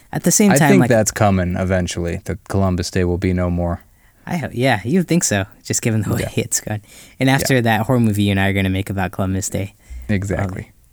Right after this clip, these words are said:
Speaker 1: that's all right. Yeah.
Speaker 2: Um, and if you're in the, uh, Northeast Ohio area, Jukebox is still doing, uh, beer and wine pickup.
Speaker 1: Yeah.
Speaker 2: So, uh, jukebox C L E dot com if you wanna check them out.
Speaker 1: I'm kinda tempted just to head out to Cleveland,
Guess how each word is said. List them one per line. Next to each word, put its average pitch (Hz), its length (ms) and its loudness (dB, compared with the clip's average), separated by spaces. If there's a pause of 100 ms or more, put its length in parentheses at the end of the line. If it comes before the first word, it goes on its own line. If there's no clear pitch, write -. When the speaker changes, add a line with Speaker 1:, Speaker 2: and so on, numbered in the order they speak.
(160)
Speaker 1:
that's - 160 -18
all - 60 -10
right. 107 100 -16 (320)
Yeah. 90 160 -12 (680)
Speaker 2:
Um, 123 260 4
and 127 100 6
if 135 140 0
you're 185 160 6
in 160 400 2
the, 139 260 4
uh, 131 140 4
Northeast 120 480 2
Ohio 113 360 4
area, 107 540 4 (280)
Jukebox 107 680 2
is 95 160 0
still 107 300 0
doing, 101 420 2
uh, 92 220 2
beer 113 280 4
and 104 140 4
wine 98 240 2
pickup. 92 420 -4 (1300)
Speaker 1:
Yeah. 95 200 -2
Speaker 2:
So, 90 260 2 (380)
uh, 90 280 4
jukebox 104 560 2
C 107 280 2
L 95 160 4
E 95 100 4
dot 92 220 0
com 90 240 -2
if 92 140 -6
you 95 60 -2
wanna 92 160 -4
check - 220 -6
them 92 200 -2
out. - 160 -10 (840)
Speaker 1:
I'm 110 80 -6
kinda 127 220 0
tempted 120 340 0
just 107 200 0
to 101 200 0
head 104 160 0
out 107 140 0
to 104 100 -4
Cleveland, 104 400 -2